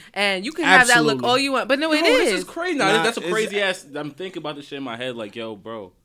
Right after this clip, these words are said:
Speaker 3: the whole scenario, best friend and I, bro.
Speaker 2: Yeah, yeah,
Speaker 1: It's,
Speaker 2: yeah.
Speaker 1: it's,
Speaker 3: I, I, I ain't gonna
Speaker 1: it's,
Speaker 3: front. That shit
Speaker 1: yeah.
Speaker 3: kinda fucked
Speaker 2: Yeah,
Speaker 3: with my head
Speaker 2: yeah,
Speaker 3: just
Speaker 2: yeah.
Speaker 3: now.
Speaker 2: I, I hate seeing men fighting or men killing each other over that.
Speaker 1: Yeah.
Speaker 2: And women fighting over that. Like,
Speaker 1: Yeah.
Speaker 2: address that with your situation.
Speaker 1: Right,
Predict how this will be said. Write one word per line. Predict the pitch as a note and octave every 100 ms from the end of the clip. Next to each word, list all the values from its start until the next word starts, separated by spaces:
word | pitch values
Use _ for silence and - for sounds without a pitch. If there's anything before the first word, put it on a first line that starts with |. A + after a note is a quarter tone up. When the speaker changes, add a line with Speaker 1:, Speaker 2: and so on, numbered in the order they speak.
| _ _ -
Speaker 3:
the | A#2
whole | C#3+ D3
scenario, | - C3 B2+ G2
best | G#2+ A#2 -
friend | G2+
and | F#2+
I, | F#2
bro. | - F#2+ F#2+ _
Speaker 2:
Yeah, | E3+ F3+
yeah, | F3 F3
Speaker 1:
It's, | D4
Speaker 2:
yeah. | D3 D4+
Speaker 1:
it's, |
Speaker 3:
I, | C#3+
I, | D3
I |
ain't | E3+
gonna | C4+ D#3 D#3+
Speaker 1:
it's, | D#3
Speaker 3:
front. | D3
That | F#3+
shit |
Speaker 1:
yeah. | E3+
Speaker 3:
kinda | D3
fucked | C3+ C#3+
Speaker 2:
Yeah, | D#3 D#3+
Speaker 3:
with |
my | D#3+
head | D3+
Speaker 2:
yeah, |
Speaker 3:
just | C#3 -
Speaker 2:
yeah. | G#3 G3 G3
Speaker 3:
now. | F3+
Speaker 2:
I, |
I | F#3
hate | E3 F#3+ -
seeing | - G#3 F#3 D3
men | D#3 F#3
fighting | - F#3+ F#3+ G#3 G#3
or | C#3+
men | C3 D#3 E3+
killing | - F#3+ F#3 F#3+
each | G3 -
other | G#3 A3 -
over | G3+ G3+
that. | G3+ G#3+ A#3 -
Speaker 1:
Yeah. | F3 E3 D#3+ D#3
Speaker 2:
And | D#3+ C#3+
women | D#3+ E3 D#3
fighting | - C#3 C3+ C3
over | B2+ B2+
that. | A#2 A#2+
Like, | C3
Speaker 1:
Yeah. | E3+ E3+
Speaker 2:
address | D#3 F#3+ B3 -
that | G3+ D#3
with | E3 -
your | D3
situation. | C3 D3+ D3 C#3+ C#3+ A#3+
Speaker 1:
Right, | A#3 B3